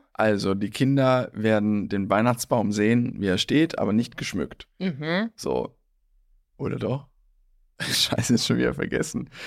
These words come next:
Speaker 1: Ich glaube, genau, meine Eltern wollten, dass sie den nicht geschmückt sehen. Da habe ich gesagt, darum geht es, glaube ich, gar nicht so sehr.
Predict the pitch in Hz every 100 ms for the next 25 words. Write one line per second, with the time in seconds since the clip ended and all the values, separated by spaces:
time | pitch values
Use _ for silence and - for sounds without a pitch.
0 | - - - 165 151 143 - 127 120 110
1 | 95 135 196 196 156 131 135 131 131 120
2 | 127 135 - 117 147 170 - 110 113 110
3 | 120 113 104 98 113 113 123 113 107 -
4 | 92 98 110 - 110 101 113 143